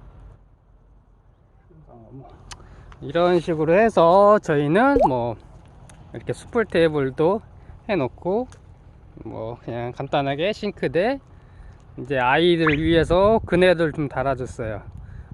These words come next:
예, 그네 좀 달아주고, 뭐, 방방이도 있고, 이렇게 항상 고기를, 뭐, 바베큐 파티를 자주 하는 곳이에요.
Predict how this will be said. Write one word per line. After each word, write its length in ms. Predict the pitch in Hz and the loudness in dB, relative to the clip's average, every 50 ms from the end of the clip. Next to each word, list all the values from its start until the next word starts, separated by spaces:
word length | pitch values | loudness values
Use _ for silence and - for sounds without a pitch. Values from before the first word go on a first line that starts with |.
| - - - - - - _ _ - | -20 -18 -20 -20 -20 -20 _ _ -20
예, 140 | 117 113 104 | -20 -20 -18
그네 260 | - - 123 123 123 | -14 -10 -8 -8 -8
좀 160 | 113 123 117 101 | -8 -10 -12 -10
달아주고, 960 | - - 131 131 131 123 117 - 123 117 127 185 214 247 269 269 269 262 - | -6 -4 -2 -2 -2 -4 -4 -8 -12 -8 -4 -4 -2 -2 -2 -2 -4 -6 -6
뭐, 220 | - 117 117 110 113 | -8 -10 -8 -8 -6
방방이도 560 | 123 123 - 147 - 143 131 110 - - - | -2 -2 -2 0 -2 -2 -4 -4 -2 0 0
있고, 460 | - - - - - 180 180 185 196 - - - - - - - - - - - - | -2 -2 -6 -8 -6 -4 -4 -4 -6 -8 -10 -14 -14 -14 -16 -16 -20 -20 -20 -20 -20
이렇게 300 | - 120 - 123 120 117 | -16 -14 -12 -10 -10 -10
항상 680 | 113 - - 160 160 151 127 147 156 180 202 220 226 233 226 - - - - - - - - - - - - - - - - - - - - - - | -12 -10 -8 -6 -6 -4 -2 0 0 0 0 -2 -4 -6 -8 -10 -16 -18 -20 -20 -20 -20 -20 -20 -20 -20 -20 -20 -20 -20 -20 -20 -20 -18 -16 -14 -12
고기를, 720 | 127 123 127 151 147 143 139 135 147 160 190 226 254 269 254 - - | -10 -10 -6 -4 -4 -2 -2 0 0 2 2 2 0 -2 -4 -8 -10
뭐, 360 | 135 123 123 123 127 123 123 | -8 -8 -6 -4 -4 -4 -4
바베큐 480 | 120 - 123 143 151 - - - 143 127 | -4 -2 -2 -2 -2 -4 -4 -6 -6 -6
파티를 580 | - - 160 - - - 151 139 165 196 254 247 - - - - - | -4 -6 -6 -6 -4 -4 -2 -2 0 -2 -2 -6 -10 -16 -18 -18 -18
자주 420 | - - 117 123 120 127 123 120 110 - - | -10 -8 -6 -6 -4 -4 -6 -6 -6 -10 -10
하는 260 | - 185 185 180 175 | -8 -6 -4 -4 -4
곳이에요. 340 | - 120 - - 107 101 | -6 -6 -8 -10 -12 -12